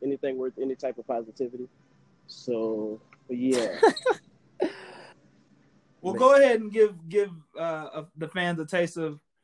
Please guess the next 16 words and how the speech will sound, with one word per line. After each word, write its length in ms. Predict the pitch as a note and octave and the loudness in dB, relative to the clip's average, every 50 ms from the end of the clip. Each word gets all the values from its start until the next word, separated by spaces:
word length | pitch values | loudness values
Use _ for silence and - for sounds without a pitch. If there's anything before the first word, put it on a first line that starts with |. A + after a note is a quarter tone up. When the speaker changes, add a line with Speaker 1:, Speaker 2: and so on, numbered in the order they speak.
| _ _ - | _ _ -10
Speaker 3:
a 60 | D#3 D3+ | -10 -8
team 260 | - F#3 F3 E3+ E3 | -6 -6 -4 -2 0
that 100 | D#3+ D#3 | 0 2
we 280 | D3+ D#3 D3+ D3+ D3+ _ - | 2 2 0 0 -2 _ -8
can 240 | - F#3 F#3 E3+ D#3+ | -4 -2 -2 -2 -2
respect, 380 | D3 C#3+ - D#3+ D3 D3 C#3 | -2 -4 -4 -2 -4 -4 -4
and 100 | C#3+ C#3+ D3+ | -4 -2 0
that 120 | D3+ D3+ | 2 2
is 260 | D#3 D#3 D3+ D3 C#3+ C#3 | 2 2 0 0 -2 -2
the 240 | D3 C#3+ C#3 C3+ | -2 -2 -2 -4
New 200 | C3+ C#3+ D3 D3 | -4 -2 0 2
Orleans 380 | D3 C#3+ C#3+ C#3 C3 B2+ C3+ - | 2 2 2 2 0 -4 -6 -4
Saints 280 | - D3 C#3 C#3 C3 - | -4 -4 -2 -4 -4 -6
with 240 | D3 C#3 C#3 - - | -6 -8 -6 -6 -4
the, 220 | C#3+ C#3 C#3 C3+ | -4 -2 -2 -2
uh, 300 | C3+ B2+ B2+ B2+ C#3 C#3+ | -2 -4 -6 -8 -10 -12